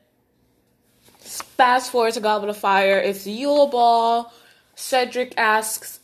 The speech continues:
Cho to the Yule Ball. And then when Harry goes to ask her, obviously she says no. Um, someone's already asked, and I've said I'll go with him.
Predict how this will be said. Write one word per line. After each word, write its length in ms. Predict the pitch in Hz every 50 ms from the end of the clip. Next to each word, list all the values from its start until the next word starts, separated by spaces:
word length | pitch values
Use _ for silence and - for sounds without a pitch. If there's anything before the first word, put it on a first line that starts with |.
| _
Cho 640 | - - - 330 370 370 320 262 226 214 220 226 233 - -
to 560 | - - - 254 226 220 214 208 214 214 220 - - _ _
the 140 | _ 208 240
Yule 240 | 208 208 202 202 214
Ball. 460 | 214 302 320 302 226 160 156 160 - -
And 180 | 202 208 214
then 160 | 220 220 214
when 120 | 214 208 208
Harry 260 | 233 240 247 247 240
goes 220 | 233 226 220 220
to 120 | - - -
ask 300 | 208 208 208 208 - -
her, 180 | - 208 202 -
obviously 520 | - 196 190 185 196 202 202 202 - 196 190
she 100 | 196 -
says 280 | - 202 190 185 180
no. 640 | 190 196 208 208 202 190 180 180 185 190 202 208 - - - - - - - _ _ -
Um, 560 | 202 202 196 185 185 175 170 170 170 165 160 180 - _ _ _ _ _ _ _ _ _ - - - _ _ _ _ _ _ 220
someone's 420 | 208 - 240 233 220 220 220 214
already 340 | - 208 208 202 202 208 -
asked, 480 | - 190 185 185 190 190 190 - - -
and 180 | - 196 196 190
I've 140 | 190 190 190
said 240 | - - 196 185 180
I'll 160 | 156 180 175
go 220 | 170 190 208 247
with 160 | 233 202 -
him. 280 | - - 135 143 - 180